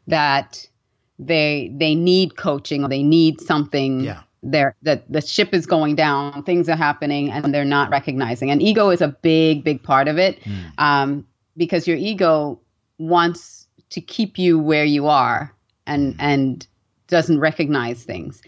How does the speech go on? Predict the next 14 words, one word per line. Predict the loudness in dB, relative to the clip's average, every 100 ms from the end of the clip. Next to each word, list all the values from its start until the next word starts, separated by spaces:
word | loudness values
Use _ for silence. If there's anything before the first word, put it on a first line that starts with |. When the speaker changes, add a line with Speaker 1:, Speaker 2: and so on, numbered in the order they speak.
| -20 -16 -2
Speaker 1:
And | 2
that's | 2 0
where | -2
coaching | -2 -4 -6 -4 -6 -6 -10 -12
really, | -4 2 4 6 4
really | 2 0 -4
becomes | -6 -4 -2 -2 -4
important. | -6 -4 0 0 2 0 0 -6
Speaker 2:
Yes. | -16 -18 -12 -10 -2
Speaker 1:
And, | 0 4 2 0 -8 _ _ -6
and | -2 0 0 0 -2 -2 -2
if | -2
they're | 0 2 4 2
resistant | 0 -6 -4 -4 -4 -4 -4 -4 -10